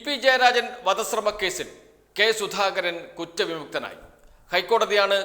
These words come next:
കെ സുധാകരനെ കുറ്റവിമുക്തനാക്കിയിരിക്കുന്നത്. തിരുവനന്തപുരം സെഷൻസ് കോടതിയാണ് കെ സുധാകരനെ പ്രതിപ്പട്ടികയിൽപ്പെടുത്തി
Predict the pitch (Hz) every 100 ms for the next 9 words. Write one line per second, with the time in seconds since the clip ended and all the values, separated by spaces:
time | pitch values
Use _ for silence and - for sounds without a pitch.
0 | 196 202 196 190 190 185 180 180 220 -
1 | - - - 214 214 226 202 185 - 185
2 | 170 165 156 143 143 120 - - _ _
3 | _ _ _ - 208 247 240 233 226 226
4 | 226 202 214 - 226 214 214 208 220 -
5 | - - - - 220 214 208 208 208 208
6 | 202 214 - - - _ 185 202 214 202
7 | 208 208 208 202 214